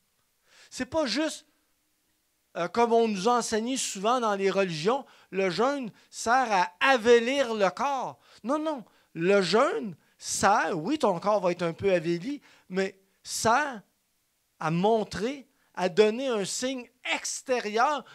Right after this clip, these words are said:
de ce qui devrait être la repentance intérieure.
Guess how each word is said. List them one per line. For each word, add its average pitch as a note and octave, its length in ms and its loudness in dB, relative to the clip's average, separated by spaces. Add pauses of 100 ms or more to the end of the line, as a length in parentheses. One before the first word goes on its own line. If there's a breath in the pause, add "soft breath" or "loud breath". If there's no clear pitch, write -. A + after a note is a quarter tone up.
(140 loud breath)
de G#3 200 0
ce - 140 -10
qui C4+ 240 -14
devrait A3 680 2 (160)
être A#3 640 -2 (380)
la F#3+ 180 -2
repentance G#3+ 920 0 (120)
intérieure. G#3+ 880 2